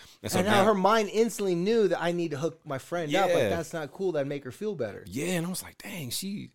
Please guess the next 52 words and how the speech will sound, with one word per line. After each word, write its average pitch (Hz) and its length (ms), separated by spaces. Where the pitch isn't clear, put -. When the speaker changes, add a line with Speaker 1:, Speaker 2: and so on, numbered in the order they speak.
Speaker 1:
that's - 180
cool." 233 640
And, 120 320
and 110 220
so, 104 200
like, 95 280
uh, 90 240
Speaker 2:
Well, 180 100
by 185 120
the 170 60
way, 160 80
it's 131 120
not 196 140
surprising 151 540
knowing 131 220
who 127 80
her 113 100
dad 120 260
is. 104 240
Speaker 1:
Yeah, 160 120
the 131 100
truth. 113 260
Shoot, 101 300
Speaker 2:
Right, 92 120
you 90 120
Speaker 1:
man. - 80
Speaker 2:
know, 92 40
Speaker 1:
Like, 87 260
Speaker 2:
she's, - 180
apple 147 400
sometimes 139 400
Speaker 1:
don't 139 120
Speaker 2:
falls 143 120
Speaker 1:
fall 151 80
from 156 100
Speaker 2:
on 185 140
the 156 80
Speaker 1:
the 131 60
Speaker 2:
tree. 139 320
Speaker 1:
tree - 40
instead 113 260
of, 98 120
Speaker 2:
Like, - 80
Speaker 1:
yeah. 117 140
Speaker 2:
yeah, 101 80
not 175 240
next 214 260
to 160 120
it, 131 40
on 147 140
Speaker 1:
Right, 113 160
Speaker 2:
it, 92 80